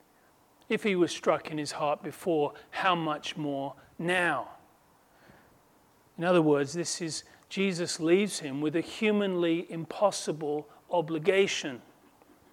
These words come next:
Again, it should bring the lawyer to the end of himself.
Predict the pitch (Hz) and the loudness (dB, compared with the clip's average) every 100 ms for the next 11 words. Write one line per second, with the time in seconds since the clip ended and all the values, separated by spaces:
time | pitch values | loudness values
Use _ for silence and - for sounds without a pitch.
0 | - _ _ _ _ - - - - - | -20 _ _ _ _ -20 -20 -20 -20 -20
1 | _ - 143 165 160 175 151 - 143 165 | _ -8 -2 2 2 2 0 -2 0 0
2 | 165 160 160 151 147 151 - - - 180 | 2 0 4 6 6 4 -2 -8 2 4
3 | 180 175 196 185 180 170 151 - 143 123 | 8 8 8 6 6 0 -2 -2 -4 -6
4 | - | -14